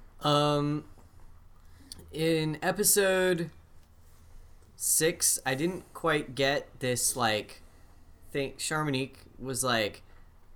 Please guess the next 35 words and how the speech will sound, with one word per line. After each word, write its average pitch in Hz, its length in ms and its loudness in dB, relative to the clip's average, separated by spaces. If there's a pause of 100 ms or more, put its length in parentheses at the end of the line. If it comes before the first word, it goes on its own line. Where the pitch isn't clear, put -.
(160)
uh, 127 420 -2
"Whenever 208 320 2
I 196 40 4
see 190 160 2
something 151 280 0
happening, 123 360 4
I 107 100 0
gotta 107 260 2
block 110 340 2
it." - 160 -10
Meaning, 131 260 0
like, 117 200 0
she 120 160 -2
has 127 260 4
to, 131 80 -2
like, 101 320 -4 (600)
you 139 100 -4
know, 127 80 -4
she - 140 -4
was 147 80 0
talking 165 260 4
about, 123 220 4
like, 104 280 -2 (540)
somebody 151 380 0
flirted 127 340 -4
with 135 140 -6
her 143 180 0
or 143 40 -4
something, 147 680 -6
and 110 160 -6
she 131 500 -6
immediately 139 520 2
reflexively 117 680 -4
blocked 101 400 -2
them 123 500 -6